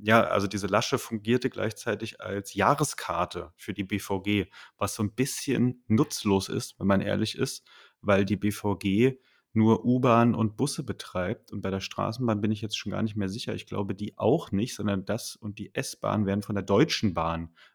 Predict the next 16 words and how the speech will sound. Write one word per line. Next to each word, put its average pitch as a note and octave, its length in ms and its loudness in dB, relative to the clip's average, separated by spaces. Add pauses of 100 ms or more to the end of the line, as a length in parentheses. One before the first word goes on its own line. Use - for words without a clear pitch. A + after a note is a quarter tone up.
Das G2 100 -6
heißt, G2+ 220 0
du G2+ 80 0
hattest - 260 -6
dann G#2+ 160 0
zwar G2+ 220 -4
eine F#2+ 260 0 (200)
Jahreskarte, B2+ 840 0
was A2 180 -2
eigentlich, G2+ 360 -8
also F#2 400 -4
wirklich G2+ 480 -8
Marketing G#2 600 -4
zehn G#2+ 260 0
von G#2+ 200 -4
zehn. C3 380 -4